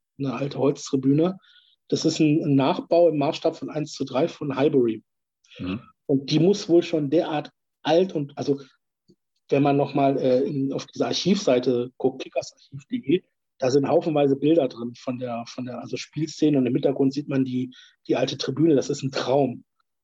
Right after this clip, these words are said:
Speaker 1: Also wenn das Ding heute noch stehen würde, äh, das, das, das wäre der absolute Wahnsinn.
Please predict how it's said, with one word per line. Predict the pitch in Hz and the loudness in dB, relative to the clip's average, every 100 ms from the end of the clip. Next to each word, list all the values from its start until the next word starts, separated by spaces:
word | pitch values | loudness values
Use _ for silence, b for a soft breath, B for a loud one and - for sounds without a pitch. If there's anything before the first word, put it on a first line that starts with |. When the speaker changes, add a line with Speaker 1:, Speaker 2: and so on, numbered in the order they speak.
| _ _ | _ _
Speaker 1:
Also | 127 123 | -2 0
wenn | 131 127 | 0 0
das | 135 - | -4 -2
Ding | 156 135 | -2 -2
heute | 143 | -4
noch | 135 135 | -8 -10
stehen | - 135 165 135 | 0 0 0 2
würde, | 143 156 175 - | 4 4 2 0
äh, | 135 131 - b b _ _ _ _ _ - _ _ _ _ _ _ _ | -2 -2 -6 b b _ _ _ _ _ -20 _ _ _ _ _ _ _
das, | - - - | -6 -6 -2
das, | 135 - | -4 -4
das | 135 - | -6 -4
wäre | 131 | -4
der | - | -6
absolute | - 135 127 | -12 -20 -8
Wahnsinn. | 131 139 139 117 | -4 -4 -4 -6